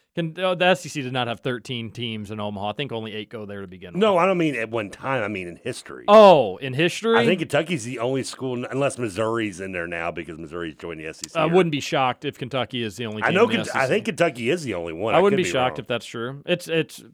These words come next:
Speaker 1: Kentucky baseball is a complete embarrassment, and Mitch Barnhart's,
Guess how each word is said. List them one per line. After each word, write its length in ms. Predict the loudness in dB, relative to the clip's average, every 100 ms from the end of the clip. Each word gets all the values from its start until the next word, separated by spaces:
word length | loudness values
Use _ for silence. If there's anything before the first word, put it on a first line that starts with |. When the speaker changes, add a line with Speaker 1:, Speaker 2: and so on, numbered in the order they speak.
| -2
Speaker 1:
Kentucky 320 | 4 4 6
baseball 480 | 4 4 2 4 4
is 340 | 0 -4 -8 -10
a 120 | -8
complete 300 | -6 0 2 2
embarrassment, 580 | 4 4 4 0 -4 -4
and 80 | -4
Mitch 180 | -4
Barnhart's, 560 | -2 -2 0 -2 -4 -12